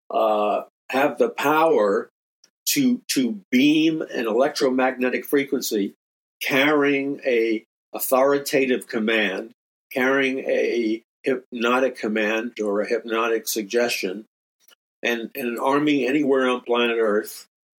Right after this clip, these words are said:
can beam their directed energy weapon at, at a target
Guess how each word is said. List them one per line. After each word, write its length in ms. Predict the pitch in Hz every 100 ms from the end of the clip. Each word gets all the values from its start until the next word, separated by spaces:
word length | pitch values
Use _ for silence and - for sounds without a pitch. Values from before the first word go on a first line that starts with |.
| _ _
can 400 | - 120 113 107 - _
beam 540 | 127 127 139 151 151 123
their 200 | 110 107
directed 600 | 107 101 113 120 123 107
energy 500 | 107 127 120 - 110
weapon 560 | 101 101 - 107 123 - -
at, 240 | 135 139
at 240 | - 107 107
a 60 |
target 500 | 101 - 120 120 110